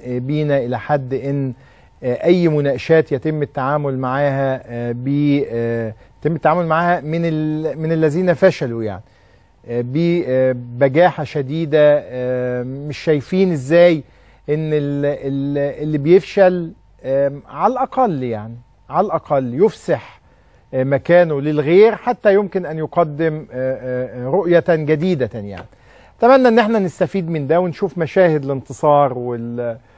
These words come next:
والفرح علشان كمان نشعر بالغيرة شوية ونقول، آه،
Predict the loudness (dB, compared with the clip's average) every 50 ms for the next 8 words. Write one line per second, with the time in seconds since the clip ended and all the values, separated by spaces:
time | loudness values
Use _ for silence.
0 | _ _ _ _ _ _ -2 0 0 0 0 -2 -4 -6 0 2 4 4 4 4
1 | 2 -2 -4 -2 -2 -2 0 2 2 2 2 2 0 2 4 4 4 4 4 2
2 | 0 -4 -6 -8 -10 -10 -8 -8 -8 -8 -2 2 2 2 2 2 2 4 4 4
3 | 4 4 4 4 2 0 2 2 4 4 2 2 0 2 2 2 2 2 -2 -6
4 | -8 -10 _ _ _ _ -4 -4 -4 -4 -4 -2 2 4 6 6 6 4 2 2
5 | 4 4 4 4 2 0 -2 _ _ _ _ _ _ _ _ _ _ _ _ _
6 | _ _ _ -4 -2 0 0 -2